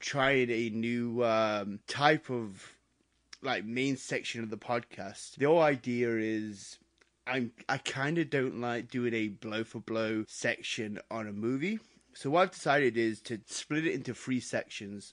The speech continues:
What's gonna happen is we're gonna do the story, which will be very quick. It's not gonna be guy walk down the stairs, guy, guy look to guy.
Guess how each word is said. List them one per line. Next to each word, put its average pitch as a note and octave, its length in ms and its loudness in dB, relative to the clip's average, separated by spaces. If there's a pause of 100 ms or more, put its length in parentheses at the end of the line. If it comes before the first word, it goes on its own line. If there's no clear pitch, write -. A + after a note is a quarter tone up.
What's D#3+ 180 0
gonna F#3 160 6
happen C3 320 2
is G#2+ 480 -8
we're B2+ 80 -2
gonna A#2+ 180 4
do A2 160 -4
the G#2 80 -12
story, G3 520 4
which C3 200 -6
will B2 60 -10
be A#2+ 100 -2
very E3 240 6
quick. A#2+ 340 -2
It's A#2+ 120 -6
not C#3 160 0
gonna B2+ 160 2
be A#2+ 240 0
guy A2+ 240 2
walk G#2+ 300 -4
down G2+ 200 -6
the - 60 -16
stairs, G2+ 560 -8
guy, G#2 480 2
guy A2+ 200 2
look G#2+ 240 -4
to A#2+ 80 -10
guy. G#2 440 -2